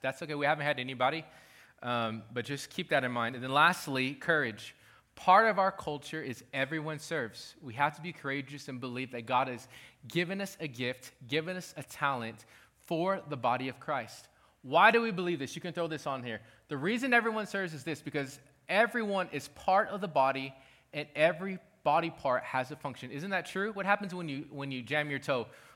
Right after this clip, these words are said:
or you jam your fingers or something else happens? The whole body suffers.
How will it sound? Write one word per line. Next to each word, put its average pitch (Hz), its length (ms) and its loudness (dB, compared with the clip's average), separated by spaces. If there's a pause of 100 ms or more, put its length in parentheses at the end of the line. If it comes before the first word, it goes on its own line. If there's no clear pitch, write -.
(160)
or 131 340 0
you 127 120 -6
jam 151 320 0
your 143 80 -4
fingers 123 460 -4
or 123 160 0
something 151 340 -6
else 139 160 -4
happens? 120 540 -2 (300)
The 127 120 -2
whole 180 280 2
body 185 300 6
suffers. - 680 -4